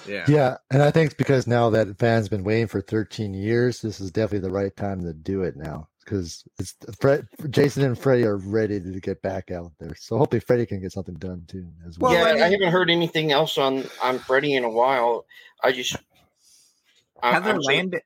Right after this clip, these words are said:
Speaker 1: uh, Heather Landekamp, she wants to come back.
Speaker 3: You know, I, and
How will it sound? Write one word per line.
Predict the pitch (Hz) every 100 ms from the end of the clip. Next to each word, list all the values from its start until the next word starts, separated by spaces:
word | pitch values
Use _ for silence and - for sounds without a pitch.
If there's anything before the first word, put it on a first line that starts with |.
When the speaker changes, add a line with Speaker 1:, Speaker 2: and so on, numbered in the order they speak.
| 143
Speaker 1:
uh, | 135 _ _ _
Heather | - 160 185 190 160 147 151 _
Landekamp, | 139 139 175 175 156 - 135 131 131
she | - - 135
wants | 170 180 -
to |
come | - 117
back. | 104 107 117 - _ _ _ _ _ _ _ -
Speaker 3:
You |
know, | 160
I, | 135 160 160 175
and | 160 165 165